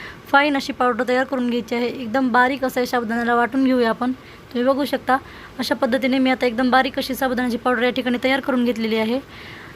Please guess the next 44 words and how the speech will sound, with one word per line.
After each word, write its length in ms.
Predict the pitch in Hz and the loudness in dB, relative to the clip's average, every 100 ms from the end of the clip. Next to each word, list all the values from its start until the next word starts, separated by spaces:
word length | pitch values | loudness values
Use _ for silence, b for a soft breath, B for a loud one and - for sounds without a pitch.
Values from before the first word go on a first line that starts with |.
| - | -6
आता 200 | 233 269 | 0 2
आपण 240 | 262 262 | 2 2
लगेच 220 | 247 262 277 - | -2 -2 -4 -2
त्याच 160 | 277 | 0
भांड्यामध्ये 540 | 277 262 240 233 247 262 - - | 0 0 -2 -2 -4 -4 -10 -12
भगर 440 | 226 220 226 262 247 | -2 0 2 2 2
वीस 220 | 254 262 | 0 0
मिनिट 200 | 269 226 | 2 2
भिजत 280 | 247 262 269 | 2 0 2
ठेवला 220 | 285 240 | 2 2
होता. 220 | 233 254 | 2 0
आता 280 | 262 240 240 | -2 2 2
आपण 240 | 240 247 | 2 2
मिक्सरच्या 400 | 247 - 262 277 | 0 0 -2 2
भांड्यामध्ये 360 | 269 247 240 254 | 2 2 0 0
टाकून 280 | 240 233 240 | 0 -2 -2
तो 60 | 247 | -2
भगर 280 | 220 226 254 - B B B | 0 0 -2 -4 B B B
एकदम 260 | 233 233 254 | 0 2 6
बारीक 300 | 247 269 285 | 4 4 0
असा 140 | 269 | 0
वाटून 260 | 247 226 240 | 0 0 -2
घेऊया. 300 | 247 240 262 - B B B 226 | 0 0 -4 -10 B B B 2
गरज 200 | 262 285 | 4 4
पडली 260 | - 269 247 | 2 0 2
तर 80 | 262 | 2
थोडं 160 | 277 269 | 2 2
थोडं 160 | 285 269 | 2 2
पाणी 240 | 247 254 | 4 2
टाकून 280 | 254 247 262 | 2 0 0
आपल्याला 240 | 254 247 240 | 0 0 0
ते 60 | 240 | 0
भगर 220 | 247 240 | 0 2
वाटून 300 | 240 247 262 | 2 2 2
घ्यायचं 280 | 262 254 233 | 2 0 -2
आहे. 220 | 226 269 - - _ - - - | 0 -2 -6 -20 _ -20 -12 -2
भगर 400 | 233 254 262 285 | 4 4 6 6
वाटते 320 | 269 - 247 | 4 2 2
वेळेस 240 | 247 269 262 | 4 4 2
आपल्याला 320 | 247 247 240 | 0 2 4
आपण 280 | 233 254 247 | 4 4 0
जो 100 | 269 | 0
साबुदाण्याची 480 | 269 247 247 247 233 | 2 2 2 -2 -2
पावडर 280 | 247 247 | 0 0